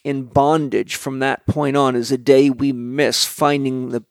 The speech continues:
person that we're now supposed to be with for the next stage of our development in love and in spiritual growth and in life experience." And she totally felt the same way, you know, and I think it's, it's very important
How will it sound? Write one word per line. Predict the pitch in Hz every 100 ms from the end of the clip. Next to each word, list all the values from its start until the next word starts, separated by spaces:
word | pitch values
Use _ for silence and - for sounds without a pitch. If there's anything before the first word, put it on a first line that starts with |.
| -
person | 151 143 135 127
that | -
we're | 123 127
now | 123 131 131 123
supposed | - 131 - 135 127
to | 120
be | 135
with | 127 117
for | - 131
the | 123
next | 123 - -
stage | - 127 127 117
of | 113
our | 113 117 - _ _ _ _ _
development | 120 117 123 131 127 -
in | 117
love | 117 120 123 131 131 123
and | 117 117 -
in | 117
spiritual | 113 - 135 127 - 127
growth | 123 123 123 123 -
and | 123 117
in | 113 123
life | 117 120 -
experience." | - 196 269 208 - - - - _ _ _ _ _
And | - 147 143
she | - - 156 156
totally | - 151 151 147 139 -
felt | - 139 143 -
the |
same | - 160 139
way, | 139 208 208 - - - _ _ _ _
you | - 151
know, | 139 143
and | 147
I | 147
think | 139 160
it's, | 151 - -
it's | 139 -
very | 147 180 180
important | 165 151 170 190 160 -